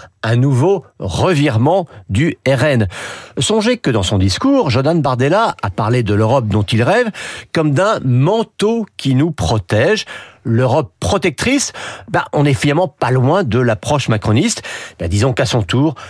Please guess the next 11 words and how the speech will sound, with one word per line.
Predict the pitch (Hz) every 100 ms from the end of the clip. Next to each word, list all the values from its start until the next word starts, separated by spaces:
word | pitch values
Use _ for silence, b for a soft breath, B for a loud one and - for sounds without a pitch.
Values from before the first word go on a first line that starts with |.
| B
le | 120 -
R | 135 131
N | 165 170
se | -
convertit | 110 175 156 - - 196 -
aux | 127
délices | 104 92 175 156 180 - -
du | 117 147 _ -
en | 151
même | 127 90
temps. | 80